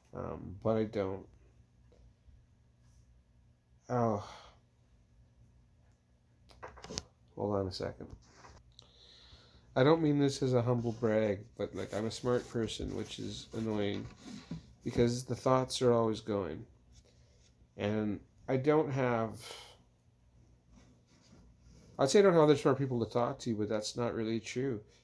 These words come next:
The friend group that I have made amongst the karaoke people, like,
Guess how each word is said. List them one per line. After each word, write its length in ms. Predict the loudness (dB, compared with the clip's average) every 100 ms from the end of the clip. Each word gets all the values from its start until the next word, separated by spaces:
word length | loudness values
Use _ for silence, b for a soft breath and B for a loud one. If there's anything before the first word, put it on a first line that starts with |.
| -10
The 60 | -10
friend 380 | 2 4 4 4
group 380 | 4 2 0
that 120 | -2 4
I 120 | 6
have 240 | 4 2
made 480 | 0 2 2 2 -2
amongst 460 | -6 -4 -4 -6 -14 _ -8
the 200 | -6 -4
karaoke 520 | 0 2 2 0 -4
people, 460 | -4 -2 -2 -2 -6 b b b b b _ _ _ _ -4
like, 280 | 0 0